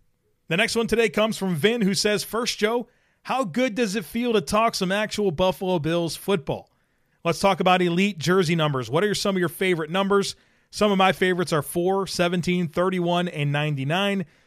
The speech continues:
Some of my least favorites are one, seven, thirty, and anything in the forties. Also, Joe, how are you feeling about the reports on how well Gregory Rousseau has looked thus far?" So, yes, Vin,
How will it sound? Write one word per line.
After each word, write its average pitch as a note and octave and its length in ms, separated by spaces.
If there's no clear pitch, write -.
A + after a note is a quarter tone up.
Some G3+ 240
of F#3 60
my F3 120
least A#3+ 380
favorites F3 400
are D3 100
one, F3+ 320
seven, F3 380
thirty, F3 440
and D#3 200
anything F3+ 400
in E3+ 80
the D#3 80
forties. E3+ 480
Also, E3+ 300
Joe, D#3+ 320
how F#3 260
are F3 140
you E3 180
feeling D3+ 540
about D3+ 260
the C#3+ 60
reports F3 580
on D3+ 180
how D#3 320
well E3 420
Gregory D#3+ 540
Rousseau C3+ 640
has C#3+ 280
looked C#3 320
thus C3+ 480
far?" C3+ 440
So, A#3+ 180
yes, A3 420
Vin, A#3+ 260